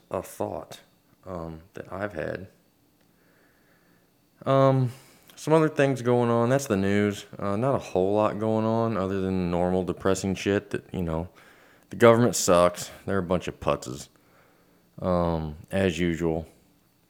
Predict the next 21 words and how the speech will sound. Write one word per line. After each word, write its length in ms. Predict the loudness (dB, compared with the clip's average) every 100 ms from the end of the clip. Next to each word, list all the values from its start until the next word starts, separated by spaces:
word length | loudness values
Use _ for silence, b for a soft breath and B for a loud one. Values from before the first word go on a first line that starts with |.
| _
the 80 | -4
only 120 | -4
people 280 | 0 0 2
they're 140 | 0 2
serving 360 | 2 2 2
is 140 | -2 -4
themselves. 640 | -4 -2 -2 -2 -6 -16 _ _ _ b b b b b b _ -20
Uh, 60 | -20 -20 -20 -20 -20 -20 _ _ -20 -20 -20 _ _
that's 260 | -10 -8 -10
kinda 420 | -4 -2 -2 -6 -16
the 80 | -12
way 200 | -8 -8
it 100 | -6
go-, 140 | -6
it's 180 | -4 -8
going. 540 | -4 -2 0 -2 -6 -12 -12
Um, 460 | -8 -6 -4 -6 -10 b b b _ b b b b b b
seems 320 | -4 0 0
to 100 | -2
be 320 | 0 2 2 2
that, 540 | 2 4 2 0 -14